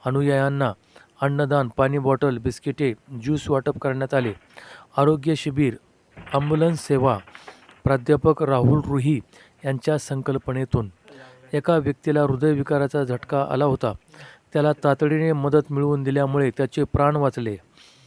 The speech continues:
त्यामुळे बार्टी व समाज कल्याण विभाग यांनी अक्कलकोट संघाचे कौतुक केले आहे. अध्यक्ष राम सोनकांबळे, सचिव चंद्रकांत शिंगे बनसोडे,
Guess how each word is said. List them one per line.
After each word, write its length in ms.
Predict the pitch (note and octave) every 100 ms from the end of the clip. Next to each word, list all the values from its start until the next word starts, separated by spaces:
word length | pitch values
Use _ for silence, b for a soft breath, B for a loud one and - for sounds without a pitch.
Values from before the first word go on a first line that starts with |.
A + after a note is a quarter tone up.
| B _ -
त्यामुळे 360 | E3 E3 E3 E3
बार्टी 500 | D3 C#3 C3 E3 B2+
व 200 | C3+ D3
समाज 380 | - C#3+ D3 -
कल्याण 420 | C#3+ C#3 D3 C3+ - -
विभाग 340 | B2+ C3 C3 - _ B B B -
यांनी 320 | C#3 C#3+ D3+
अक्कलकोट 560 | C#3+ C3 - D3 E3 E3+
संघाचे 520 | - C#3 C3+ C#3+ D3+
कौतुक 400 | C#3 C3+ B2+ - -
केले 200 | C3+ B2+
आहे. 260 | G2 G2 F#2 _ _ _ - B B B B D#3
अध्यक्ष 440 | D3 C3 E3 -
राम 320 | G#3 F3 F3
सोनकांबळे, 640 | D#3 D#3+ D3 D3 C#3 C#3+ A2 - - B B -
सचिव 380 | - D3 - D#3+
चंद्रकांत 560 | - D3 C#3+ C#3+ D3 C#3
शिंगे 440 | - C#3 C3+ C#3 G#2+ _ b b _
बनसोडे, 520 | B2+ C3+ C3+ D#3+ C#3+